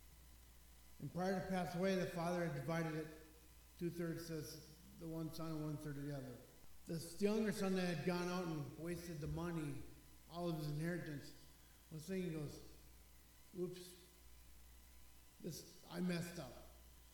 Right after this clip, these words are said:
This is serious. I have to go back and apologize to my father 'cause I'm hungry." He was feeding pigs. That's an unclean animal.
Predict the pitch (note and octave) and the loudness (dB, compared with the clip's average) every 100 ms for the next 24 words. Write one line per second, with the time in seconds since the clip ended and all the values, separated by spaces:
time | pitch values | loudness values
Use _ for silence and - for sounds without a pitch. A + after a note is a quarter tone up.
0 | - - G3+ F3 F3 D#3+ - G#3 F#3 D#3 | -18 -8 -2 0 0 0 2 4 6 4
1 | - - - F#3+ F#3+ G3 F#3 D#3+ F3+ F3 | 0 -8 -10 -6 -4 0 2 4 2 2
2 | E3+ E3 E3 D3+ E3 C#3+ D#3 D3+ D#3+ E3+ | 0 2 2 2 0 2 0 2 2 2
3 | D#3 - - - - - - F#3+ F3+ G#3+ | 2 0 -6 -12 -16 -8 0 4 4 4
4 | G3 D#3+ A#2+ - - - - - - - | 4 0 0 -6 -10 -12 -12 -14 -14 -4
5 | G#3 A3+ G#3+ G#3 G#3+ A3 G3+ E3+ - G#3 | 4 6 4 4 4 6 4 4 4 6
6 | F3+ - - - - - - - - - | 6 2 -2 -8 -12 -14 -16 -16 -16 -16
7 | - - - - - - - - - A3+ | -14 -14 -16 -14 -12 -12 -14 -14 -4 0
8 | G#3+ G3+ G#3 G#3 D3 G3 G3 F#3+ G3 F#3 | 2 4 6 6 6 6 8 8 8 4
9 | C#3+ | 2